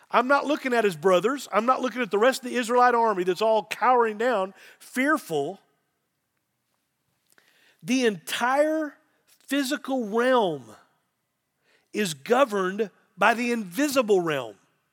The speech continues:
Follow me with this. When you get the invisible, spiritual involved in the physical, visible, then the physical and the visible have to yield to the invisible realm,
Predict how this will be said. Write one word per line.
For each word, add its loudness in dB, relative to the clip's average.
Follow 2
me -4
with -10
this. -20
When -4
you 2
get -4
the -6
invisible, -8
spiritual -4
involved 2
in -4
the -4
physical, -6
visible, -6
then 2
the 2
physical 2
and 0
the -4
visible -2
have -2
to -10
yield 2
to -8
the -4
invisible -4
realm, -8